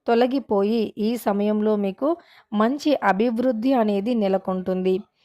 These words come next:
మీకు ఖచ్చితంగా మీరు ఊహించని విధంగా, మీరు అంచనాలు కూడా వేయని విధంగా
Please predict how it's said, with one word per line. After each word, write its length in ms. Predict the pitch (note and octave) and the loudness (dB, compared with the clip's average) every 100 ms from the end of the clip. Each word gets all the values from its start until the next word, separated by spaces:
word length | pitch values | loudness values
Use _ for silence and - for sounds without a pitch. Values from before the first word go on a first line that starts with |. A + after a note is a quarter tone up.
| _ - | _ -4
మీకు 240 | B3 - | -2 -2
ఖచ్చితంగా 680 | B3+ A#3+ - D4 C#4 B3+ B3 | 0 0 0 -2 0 4 4
మీరు 240 | A3+ G#3+ G#3+ | 4 4 4
ఊహించని 560 | A3 A#3 C4+ B3+ A#3+ | 2 0 -2 -2 -2
విధంగా, 360 | G#3 G3+ G3+ G3+ | -2 -2 -2 -2
మీరు 200 | G3+ G3+ F#3+ | -2 -4 -4
అంచనాలు 640 | G3+ G#3+ C#4 B3+ A#3 A3+ | -4 -4 -4 -2 -2 -2
కూడా 300 | A3 G#3 D4+ - _ _ _ | -2 0 0 -2 _ _ _
వేయని 420 | G#3+ A#3+ D4 D4 | 2 4 2 0
విధంగా 520 | A3 G3+ A3 A3+ G3 | -2 0 0 4 4